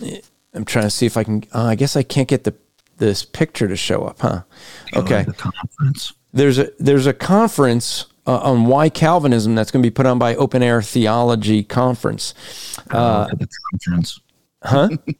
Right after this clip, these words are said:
Speaker 2: <laughs> I'm telling people, "Go to the conference."
Speaker 1: Well, what, what I was trying to do was show a picture, because if you go out there, there's, there's a new addition, uh, to, to the conference, and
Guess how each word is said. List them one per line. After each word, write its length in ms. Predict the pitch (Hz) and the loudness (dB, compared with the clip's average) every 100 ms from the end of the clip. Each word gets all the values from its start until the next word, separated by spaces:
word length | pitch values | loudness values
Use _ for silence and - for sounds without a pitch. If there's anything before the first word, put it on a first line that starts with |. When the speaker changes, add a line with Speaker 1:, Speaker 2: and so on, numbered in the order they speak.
| 143 | -10
Speaker 2:
<laughs> 440 | - _ - - 170 | -12 _ -16 -14 -10
I'm 100 | 131 | -10
telling 260 | - 143 135 | -6 -4 -4
people, 220 | 131 107 | -2 -4
"Go 320 | 95 104 113 | -4 -2 0
to 60 | 113 | 0
the 140 | 107 | -2
conference." 720 | - 107 110 104 104 95 - - - - | -2 -2 -2 -2 -2 -4 -8 -14 -12 2
Speaker 1:
Well, 420 | 151 190 185 185 | 4 6 4 2
what, 260 | - 175 - | 2 2 2
what 140 | 156 | 2
I 60 | 165 | 4
was 160 | 180 147 | 4 2
trying 280 | - 226 285 | -2 2 4
to 60 | |
do 240 | 160 120 156 | 2 4 4
was 120 | 147 | 4
show 240 | - 160 139 | 2 2 2
a 40 | |
picture, 640 | - - 226 - 113 - _ _ _ _ _ _ _ _ - - 113 | 0 -4 -4 -4 -6 -8 _ _ _ _ _ _ _ _ -20 -20 -2
because 360 | 147 165 165 - | 2 2 0 0
if 140 | 156 143 | 0 2
you 80 | |
go 180 | 135 147 | 4 4
out 180 | 175 220 | 4 2
there, 140 | 147 135 | 2 4
there's, 260 | 139 123 - | 2 0 -2
there's 260 | - 151 127 | 0 2 4
a 80 | 139 | 4
new 360 | 127 143 214 180 | 6 6 6 4
addition, 720 | 104 123 175 - 104 101 101 - _ - | 2 2 2 2 -4 -4 -6 -16 _ -4
uh, 300 | 131 123 117 - _ | 0 2 0 -4 _
to, 580 | - - 151 147 139 135 - - | -2 4 6 6 4 2 -8 -12
to 280 | - 151 143 | 0 4 4
the 100 | 123 | 2
conference, 920 | - - 190 - 107 95 - - - _ _ - - _ _ _ - | -2 0 0 -2 -6 -6 -6 -8 -12 _ _ -20 -20 _ _ _ 0
and 480 | 127 127 127 123 | 2 4 4 2